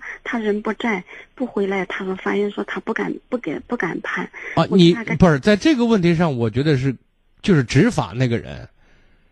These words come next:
Speaker 1: 嗯。
Speaker 2: 是有问题的，知道吗？
Speaker 1: 是啊，我也去找过检察院了，检察院的人说，他说，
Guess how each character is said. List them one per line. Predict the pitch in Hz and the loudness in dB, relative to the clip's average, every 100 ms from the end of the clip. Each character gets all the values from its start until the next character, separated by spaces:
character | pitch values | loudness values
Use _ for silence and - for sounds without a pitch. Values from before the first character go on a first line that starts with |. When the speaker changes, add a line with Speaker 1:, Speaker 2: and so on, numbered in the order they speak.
| _ _ _ _ - | _ _ _ _ -12
Speaker 1:
嗯。 | 226 - | -10 -4
Speaker 2:
是 | - 147 | 2 4
有 | 117 | 4
问 | 127 123 | 4 2
题 | 98 107 | 0 -2
的， | 87 | -2
知 | 98 120 | 0 2
道 | 101 | 2
吗？ | 95 92 - _ _ _ _ _ _ _ _ - - - | -2 -8 -14 _ _ _ _ _ _ _ _ -20 -20 -8
Speaker 1:
是 | 247 | -4
啊， | 233 220 | -2 -2
我 | 208 233 | -2 -2
也 | 247 262 | -4 -6
去 | - 262 | -6 -8
找 | - 208 | -8 -6
过 | 240 | -4
检 | 240 196 | -2 -2
察 | 214 196 | -2 -2
院 | 226 233 | 0 0
了， | 190 175 - - - | -2 -4 -12 -16 -4
检 | 226 | -2
察 | 220 269 | 0 0
院 | 285 294 254 | 2 2 0
的 | 240 | -2
人 | 226 240 | -4 -6
说， | 262 | -4
他 | 254 269 | -4 -4
说， | 277 | -6